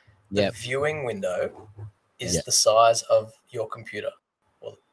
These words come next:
Speaker 1: that you're looking into now. So they all,
Speaker 3: Really?
Speaker 1: everyone high, you, you can't see the ground. It's the most ridiculous thing. It's about this wide.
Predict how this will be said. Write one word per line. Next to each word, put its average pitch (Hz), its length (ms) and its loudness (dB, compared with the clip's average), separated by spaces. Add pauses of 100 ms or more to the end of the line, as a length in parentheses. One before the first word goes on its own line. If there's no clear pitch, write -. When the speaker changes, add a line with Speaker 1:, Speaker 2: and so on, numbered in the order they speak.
(100)
Speaker 1:
that 104 100 -8
you're 104 140 -8
looking 104 240 -10
into 104 260 -14
now. - 160 -10
So - 180 -2
they 120 160 4
all, 127 80 6
Speaker 3:
Really? 127 220 10
Speaker 1:
everyone 131 240 6
high, 131 360 4 (680)
you, 139 140 -8 (100)
you 147 120 -6
can't 175 220 4
see 175 80 2
the 143 100 -6
ground. 165 280 4 (480)
It's - 180 6
the 151 100 -2
most 143 260 10
ridiculous 202 260 -2
thing. 113 100 -8
It's 104 120 -8
about 131 240 0
this 151 180 0
wide. 131 460 4